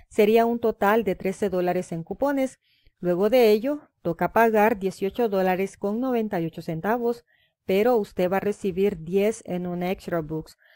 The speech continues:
Luego de recibir esta recompensa, la compra queda por ocho dólares con noventa y ocho centavos, o haciendo cada producto a un dólar con setenta y nueve centavitos. Aquí usted va a acumular doce dólares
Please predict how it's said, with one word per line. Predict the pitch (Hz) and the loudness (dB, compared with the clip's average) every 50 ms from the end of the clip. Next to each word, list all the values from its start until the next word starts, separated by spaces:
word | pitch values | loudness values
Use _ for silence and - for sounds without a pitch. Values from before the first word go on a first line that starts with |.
| _ _ - | _ _ -2
Luego | 190 202 214 220 208 190 | 4 4 4 6 6 2
de | 180 175 | 0 0
recibir | 175 175 - - 170 156 165 | -2 -4 -4 -4 -4 -2 -2
esta | 170 170 - 180 | -2 -2 -2 -4
recompensa, | 170 180 - - 226 269 262 262 214 208 202 - 269 285 330 - _ _ _ - | -4 -4 -4 -4 -4 -4 -2 -2 -2 -2 -2 -4 -4 -4 -6 -6 _ _ _ -8
la | 220 214 214 | -6 -6 -4
compra | - 233 220 214 - 247 240 | -4 -4 -6 -2 -2 -2 0
queda | - 214 196 214 208 | 0 0 0 0 -2
por | - - 185 180 | -2 -4 -6 -6
ocho | 180 - - 233 220 | -6 -4 -4 -4 -2
dólares | 196 185 180 180 175 185 185 - - | 0 0 0 0 0 -2 -4 -6 -6
con | - 196 208 226 | -6 -4 -4 -2
noventa | 240 247 233 226 214 208 190 170 | -4 -2 -2 -2 -2 -2 -2 -2
y | 170 | -4
ocho | 165 - 170 | -4 -6 -10
centavos, | - - 160 165 160 180 170 165 175 233 294 - _ _ _ _ _ _ _ _ _ - | -10 -8 -8 -4 -2 -2 -2 0 0 -2 -2 -4 _ _ _ _ _ _ _ _ _ -6
o | - 294 | -6 -6
haciendo | 277 - - 247 226 214 196 185 - | -4 -2 -2 -2 -2 0 -2 -4 -2
cada | - 170 165 175 175 - | -2 0 0 0 -2 -2
producto | - 262 269 226 247 240 _ _ _ - 240 240 - - - | 0 -2 0 0 -2 -8 _ _ _ 0 0 0 0 -2 -6
a | - 180 175 156 - _ | -8 -6 -6 -6 -8 _
un | - 233 254 254 240 214 | -6 -4 -2 -2 -2 -2
dólar | 196 190 190 196 196 196 196 196 196 - _ | -2 0 0 0 0 0 0 -2 -4 -6 _
con | - 226 240 247 | -6 -6 -6 -6
setenta | - - 254 233 - 190 180 170 170 156 | -6 -6 -6 -4 -4 -4 -6 -4 -6 -6
y | 156 160 | -4 -4
nueve | 175 190 190 190 185 196 196 190 | -4 -4 -4 -4 -2 -4 -4 -4
centavitos. | - - 175 170 175 165 - 170 165 160 160 151 151 - 160 156 156 160 - _ _ _ _ _ _ _ _ _ _ - | -6 -8 -8 -8 -6 -6 -6 -6 -4 -4 -6 -8 -8 -8 -6 -6 -6 -6 -8 _ _ _ _ _ _ _ _ _ _ -4
Aquí | - 285 - - 269 262 | -4 -4 -4 -4 -4 -4
usted | 277 262 - - 233 226 | -4 -4 -2 0 2 2
va | 226 | 2
a | 220 | 0
acumular | 220 - 247 247 262 262 240 214 196 208 220 226 | -2 -4 -6 -4 -2 0 2 2 2 2 0 -2
doce | 185 185 190 190 - 240 226 196 | -4 -6 -8 -6 -2 -2 -2 0
dólares | 185 180 185 185 185 190 190 190 - | 0 0 0 0 -2 -2 -4 -4 -8